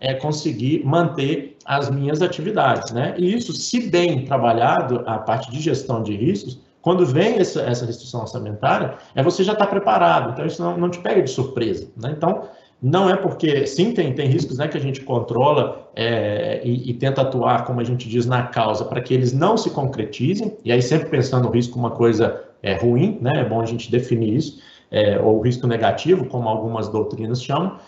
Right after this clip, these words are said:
é, mas a gente não é porque não consegue atuar na causa que a gente não vai conseguir atuar aí na, na consequência, nos efeitos,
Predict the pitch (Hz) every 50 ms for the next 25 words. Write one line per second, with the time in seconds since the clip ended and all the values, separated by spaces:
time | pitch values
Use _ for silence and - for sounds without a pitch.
0 | - - _ - 131 135 135 135 135 147 160 170 170 160 175 196 - - - -
1 | - 160 156 151 156 156 - - 160 160 160 165 160 156 156 156 - 165 151 160
2 | 156 - 147 - - 147 147 147 - 151 151 160 160 156 - 147 139 139 139 156
3 | - - 165 147 170 160 - - 180 175 160 151 151 156 127 - - 139 117 110
4 | 123 131 - - - - _ _ - 120 123 - - 123 113 110 117 110 107 110
5 | 120 127 135 131 127 127 127 127 123 123 - 127 131 - 156 - - - 117 127
6 | 147 - - 131 131 131 131 175 165 - - 131 123 131 131 131 - - - -
7 | _